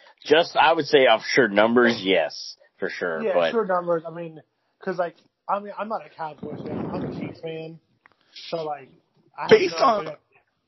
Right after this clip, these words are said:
Speaker 3: accumulating stats, he's top ten. Because he accumulated stats for a long time.
Speaker 1: Yeah.
Speaker 2: But
Speaker 1: I,
Speaker 2: I
Speaker 1: I
Speaker 2: feel
Speaker 1: just
Speaker 2: like, t-, like, top, he's definitely not, not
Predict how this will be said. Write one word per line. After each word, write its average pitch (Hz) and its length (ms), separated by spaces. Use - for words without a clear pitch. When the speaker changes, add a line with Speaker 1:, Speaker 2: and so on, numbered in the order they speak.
Speaker 3:
accumulating 175 640
stats, 151 440
he's 104 160
top 95 240
ten. 82 280
Because 120 240
he 117 140
accumulated 117 460
stats 90 440
for - 80
a - 20
long 98 220
time. 90 260
Speaker 1:
Yeah. 52 200
Speaker 2:
But - 840
Speaker 1:
I, 95 80
Speaker 2:
I 233 200
Speaker 1:
I 220 40
Speaker 2:
feel - 0
Speaker 1:
just 233 160
Speaker 2:
like, 214 200
t-, 202 100
like, 180 220
top, 202 240
he's 180 160
definitely 202 340
not, - 0
not 156 180